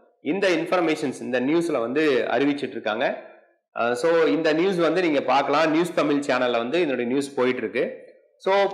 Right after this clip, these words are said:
ஐயாயிரத்தி எழுநூத்தி அறுபத்தி எட்டு இடைநிலை ஆசிரியர் பணியிடங்கள் இருக்கு, எஸ் ஜி டி. ஆனா நமக்கு வேக்கன்ட் வந்து போடுறதே வந்து பாத்தீங்கன்னா அந்த ரெண்டாயிரத்தி சில்லற அந்த வேக்கன்ட் தான் நமக்கு வந்து இப்ப போடுறாங்க. அதே மாதிரி,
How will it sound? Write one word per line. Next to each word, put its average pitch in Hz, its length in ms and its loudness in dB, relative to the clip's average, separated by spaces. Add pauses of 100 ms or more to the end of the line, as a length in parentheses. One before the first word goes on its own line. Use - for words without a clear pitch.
ஐயாயிரத்தி 220 880 2
எழுநூத்தி 196 360 2
அறுபத்தி 180 500 2
எட்டு 180 480 2
இடைநிலை 185 500 2
ஆசிரியர் 151 540 2
பணியிடங்கள் 147 520 0
இருக்கு, 131 720 -2
எஸ் 135 180 -2
ஜி 175 160 0
டி. 185 420 -4 (260)
ஆனா 165 180 0
நமக்கு 160 320 0
வேக்கன்ட் 185 380 2
வந்து 180 240 0
போடுறதே 160 460 0
வந்து 151 180 0
பாத்தீங்கன்னா 139 560 -2 (340)
அந்த 127 640 2
ரெண்டாயிரத்தி 170 520 2
சில்லற 135 500 0 (240)
அந்த 135 240 -2
வேக்கன்ட் 147 380 2
தான் 151 140 2
நமக்கு 131 300 -2
வந்து 135 300 2
இப்ப 123 200 -2
போடுறாங்க. 123 600 0 (400)
அதே 208 240 2
மாதிரி, 214 420 2